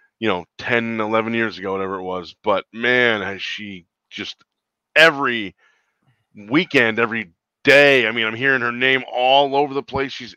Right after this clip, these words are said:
everywhere. She's worked for, she's a, every company you can think of,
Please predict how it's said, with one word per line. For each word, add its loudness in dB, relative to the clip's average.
everywhere. -6
She's -20
worked -10
for, -10
she's -16
a, -2
every 2
company 0
you -4
can -12
think -4
of, 0